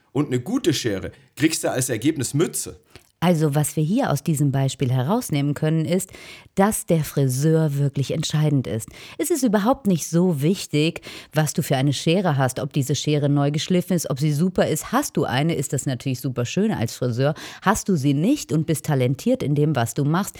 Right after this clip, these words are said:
Speaker 2: ist es völlig egal, weil dein Kunde mit seinem Haarschnitt total glücklich ist und er im Zweifelsfall das gar nicht mitbekommt, ob das jetzt gerade eine gute oder eine schlechte Schere ist.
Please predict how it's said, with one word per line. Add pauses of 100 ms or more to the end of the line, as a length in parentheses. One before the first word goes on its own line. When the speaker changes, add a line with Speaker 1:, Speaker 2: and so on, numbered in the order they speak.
(280)
Speaker 2:
ist
es
völlig
egal,
weil (340)
dein (380)
Kunde (380)
mit
seinem
Haarschnitt
total
glücklich
ist
und
er
im
Zweifelsfall
das
gar
nicht
mitbekommt,
ob
das
jetzt
gerade
eine
gute
oder
eine
schlechte
Schere
ist.